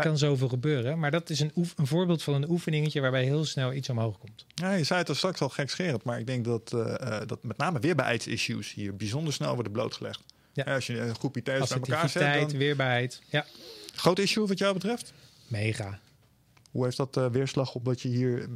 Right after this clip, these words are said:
Speaker 2: vanuit je intelligent bewegen probeert te doen?
Speaker 1: Ja, nou
Speaker 2: Dus
Speaker 1: ja.
Speaker 2: een stukje assertiviteit, weerbaarheid.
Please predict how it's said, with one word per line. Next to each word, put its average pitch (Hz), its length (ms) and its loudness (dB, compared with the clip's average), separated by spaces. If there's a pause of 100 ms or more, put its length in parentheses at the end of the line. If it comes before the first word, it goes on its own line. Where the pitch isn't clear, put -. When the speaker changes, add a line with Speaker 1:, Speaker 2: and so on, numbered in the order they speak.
Speaker 2:
vanuit 127 340 -6
je - 60 -12
intelligent 123 420 -4
bewegen 127 360 -2
probeert 110 280 -8
te - 80 -18
doen? 117 180 -12 (1120)
Speaker 1:
Ja, 127 260 2
nou 117 140 0
Speaker 2:
Dus 120 80 4
Speaker 1:
ja. 117 40 4
Speaker 2:
een 120 80 4
stukje 165 220 4
assertiviteit, 135 580 0
weerbaarheid. 120 680 -2